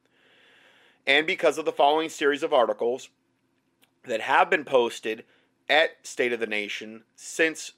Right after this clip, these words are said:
Trump announced his appointment of the inveterate neocon warmonger to na-, the National Security Advisor.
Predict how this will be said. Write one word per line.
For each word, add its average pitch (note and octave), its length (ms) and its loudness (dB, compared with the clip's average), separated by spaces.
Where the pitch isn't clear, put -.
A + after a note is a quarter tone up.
Trump C#3 380 -4
announced A#2 600 -4
his E3 240 -4
appointment A2 560 -4
of B2+ 180 2
the C3+ 100 -2
inveterate C#3 560 2
neocon C3+ 800 0
warmonger A2 720 0
to - 120 -16
na-, A#2 220 -4
the A2+ 100 -4
National A#2 380 -6
Security G#2+ 460 -10
Advisor. G#2 520 -4